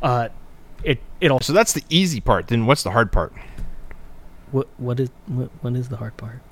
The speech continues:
Speaker 2: The precision part.
Speaker 1: <laughs> I'm just playing with you. Yeah, so <laughs> w-, uh, the precision part, uh, comes in with the whole, like,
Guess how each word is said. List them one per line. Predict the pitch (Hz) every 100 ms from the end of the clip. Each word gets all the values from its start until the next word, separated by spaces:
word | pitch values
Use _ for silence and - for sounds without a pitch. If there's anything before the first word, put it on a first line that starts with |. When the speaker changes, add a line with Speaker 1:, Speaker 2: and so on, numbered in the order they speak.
| -
Speaker 2:
The |
precision | 123 147 - 233 320 220
part. | 110 78 -
Speaker 1:
<laughs> | 302 - 294 285 - 277 - - 208 - - 190
I'm | 160
just | 156 -
playing | 127 120
with | 113
you. | 113 - 185 165
Yeah, | 196 254
so | - -
<laughs> | 330 - 349 - - - - - - - - -
w-, | 202
uh, | 196 185 165 160 - - -
the | 180
precision | - 185 254 226 226
part, | - 185 165 -
uh, | 143 131
comes | 120 160 156 143
in | 147 139 135 135
with | 139 123
the | 135
whole, | 117 127 120 117 107 - - - - - - - - - - -
like, | 139 127